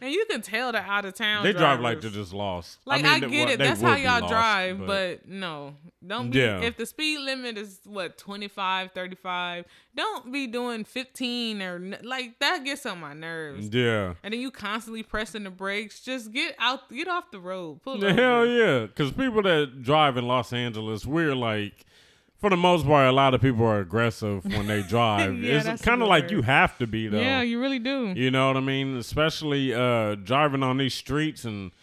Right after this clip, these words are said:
Speaker 1: Because
Speaker 2: man.
Speaker 1: it, you, I feel like you only have to be aggressive because it's literally people in the road that's driving either side by side, br-, building a bridge, or they, like,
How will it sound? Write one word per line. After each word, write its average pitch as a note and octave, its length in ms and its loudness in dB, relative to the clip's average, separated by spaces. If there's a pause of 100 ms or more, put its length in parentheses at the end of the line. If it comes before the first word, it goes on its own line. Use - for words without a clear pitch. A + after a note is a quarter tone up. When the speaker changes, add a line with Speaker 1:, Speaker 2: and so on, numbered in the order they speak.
(180)
Speaker 1:
Because C#4+ 300 0
Speaker 2:
man. - 320 2
Speaker 1:
it, - 20 -12 (260)
you, D4 200 -2 (100)
I F4+ 160 4
feel F4+ 140 -4
like D4+ 180 0
you C#4+ 160 0
only A#3 300 -4
have A#3 240 -4
to A#3 100 -8
be G#3 200 -6
aggressive F#3 600 -6
because F3+ 560 -6 (100)
it's G3+ 440 -4
literally A3+ 540 -6
people D4 500 -4
in B3+ 240 -6
the B3+ 80 -6
road G#3 600 -2 (320)
that's G#3+ 260 -2
driving G#3+ 480 0
either G#3 560 -4
side G#3+ 400 -4
by A#3 160 0
side, G3 640 -2
br-, F3 120 -6 (200)
building G3 360 -4
a G3+ 40 -6
bridge, F3+ 680 -4
or A3 360 0
they, G3 200 0
like, F#3 460 -4